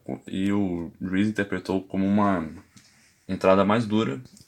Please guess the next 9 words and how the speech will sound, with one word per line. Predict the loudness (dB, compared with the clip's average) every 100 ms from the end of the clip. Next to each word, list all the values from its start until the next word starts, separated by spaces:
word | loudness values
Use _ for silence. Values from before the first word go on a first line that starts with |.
| -12
e | -4 -2
deu | 2 0 0
pênalti | -2 -4 -4 -6 -12
para | -8 -4 -4 -4
o |
Fluminense. | -6 -8 -6 -6 -6 -6 -6
Muitos, | -6 -6 -8 -10 -16 _ _ _ _ _ -18
principalmente | -4 2 2
flamenguistas, | 2 0 0 -2 -4 -4 -8 -8